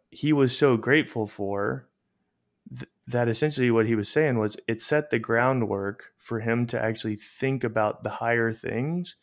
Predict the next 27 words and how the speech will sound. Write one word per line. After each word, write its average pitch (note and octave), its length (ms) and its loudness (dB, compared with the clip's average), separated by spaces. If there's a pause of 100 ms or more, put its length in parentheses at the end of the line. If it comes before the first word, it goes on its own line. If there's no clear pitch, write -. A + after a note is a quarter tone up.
(300)
because B2 300 0
he C3 80 -4
had A2+ 180 0
lived B2+ 480 0 (260)
them A2 600 -2 (240)
correctly A#2+ 760 0 (540)
in A#2+ 160 4
his G#2+ 240 2
childhood. - 640 0 (460)
So - 160 0
that A#2+ 180 4
then B2+ 140 2
when, A#2+ 340 2
when A2+ 140 0
he B2 120 2
would A#2 180 2
conceive C#3+ 500 0
of A2 240 0
the G#2+ 140 -4
good C#3+ 400 4
and A2 260 -2
how B2+ 140 2
it A#2 100 0
manifested A#2 640 -2
itself G#2 400 -4
in G2+ 120 -8
reality, G#2 720 -4